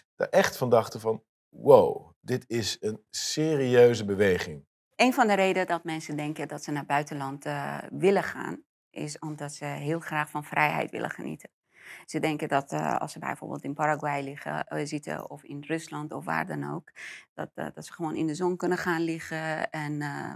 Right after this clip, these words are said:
Speaker 2: genieten van alle vrijheid. Maar als covid is een hele goede test, eh, measure. Overal in de wereld tijdens covid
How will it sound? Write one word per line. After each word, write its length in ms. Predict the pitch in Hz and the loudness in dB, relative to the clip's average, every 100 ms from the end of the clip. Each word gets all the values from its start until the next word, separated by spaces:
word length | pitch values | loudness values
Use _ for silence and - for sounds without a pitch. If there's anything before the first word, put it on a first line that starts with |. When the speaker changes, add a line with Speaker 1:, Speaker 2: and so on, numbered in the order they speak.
| - | -12
Speaker 2:
genieten 520 | 147 - 156 151 160 | -10 -4 -2 -2 -6
van 180 | - - | -6 -4
alle 200 | - 151 | -4 -4
vrijheid. 440 | - - - - - - - - | 0 0 0 -6 -10 -18 -18 -8
Maar 120 | - | -2
als 280 | 180 170 - - _ _ | -2 -2 -8 -20 _ _
covid 480 | - 233 - 185 - | -2 0 0 -6 -6
is 140 | 175 175 | -8 -4
een 140 | 165 | -4
hele 320 | 165 196 175 | -2 -4 -6
goede 580 | 170 - 160 156 - - _ | -8 -6 -6 -4 -6 -8 _
test, 440 | - 175 - - - | -8 -8 -8 -12 -8
eh, 240 | - 151 | -6 -4
measure. 680 | 147 147 147 147 160 247 359 _ - - _ _ _ _ | -4 -4 -4 -4 -2 -2 -4 _ -20 -20 _ _ _ _
Overal 680 | 254 285 - 226 202 202 - | 2 2 0 2 2 2 -2
in 160 | 202 | -4
de 100 | 185 | -2
wereld 460 | 175 220 170 156 196 - | -2 0 0 -4 -8 -6
tijdens 420 | 175 - 160 - | -4 -4 -6 -6
covid 600 | 190 190 185 143 202 | -2 -2 -2 -6 -6